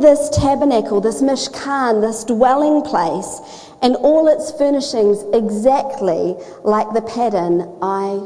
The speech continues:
will show you." And I'm gonna suggest to you three gifts today that the temple offers us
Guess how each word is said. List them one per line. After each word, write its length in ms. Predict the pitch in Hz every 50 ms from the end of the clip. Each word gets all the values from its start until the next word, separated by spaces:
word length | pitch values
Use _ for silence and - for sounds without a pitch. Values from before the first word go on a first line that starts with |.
| 196 - -
will 180 | 185 185 190
show 320 | 185 - - - 175 175 175
you." 380 | 175 156 151 156 170 175 190 - - - - - - _ _ _ _ _ _ _ _ _ _ _ _ _ _ _ _ _ _ - - - -
And 100 | 262 277
I'm 140 | 294 311 330
gonna 160 | 349 330 311
suggest 600 | 320 - 330 285 - 285 311 302 302 - - -
to 60 | 294
you 220 | 269 240 233 226
three 460 | 220 226 - - - 294 294 302 294 240
gifts 420 | - 285 285 285 294 285 - - - -
today 540 | 269 233 208 185 180 175 180 190 208 226 - - - - - -
that 160 | 254 - -
the 80 | 240
temple 600 | 233 240 - - 294 302 285 302 311 302 285 277 285
offers 420 | 269 262 269 - 277 269 233 - -
us 420 | - 202 190 185 196 208 - -